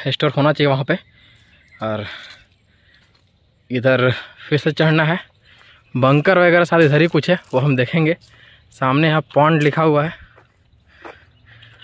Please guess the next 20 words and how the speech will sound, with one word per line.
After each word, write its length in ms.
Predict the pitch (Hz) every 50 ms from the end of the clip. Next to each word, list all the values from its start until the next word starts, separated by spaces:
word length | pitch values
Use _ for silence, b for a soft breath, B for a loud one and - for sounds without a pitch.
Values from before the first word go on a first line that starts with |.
| B B _ _ 147
"My 140 | 147 156 170
dear 200 | 175 185 196 190
come 200 | 190 202 196 196
here।" 280 | 196 196 202 202 202 190 B B B B B B B B B B _ _ _ _ _ _ _ b b b b b b b b b b b - _ _ - -
ओहो, 320 | 135 131 120 135 143 160
देख 180 | 151 135 147 -
कर 200 | - - 143 139
वो 60 | 143
घसक 260 | 120 131 127 - 147 143
रहा 200 | 147 135 135 139
है, 60 | 151 B B B B B B
but 120 | 127 120
कोई 180 | - - 160 165
नहीं, 120 | 165 165
जा 160 | 143 147 165 156
भाई, 160 | 151 175 175 - _ _ B B B B B B B B B 113
अपनी 220 | 113 - 147 147
ज़िंदगी 320 | 143 147 147 151 147 147
जी 140 | 139 139 151
लो, 140 | 151 151 165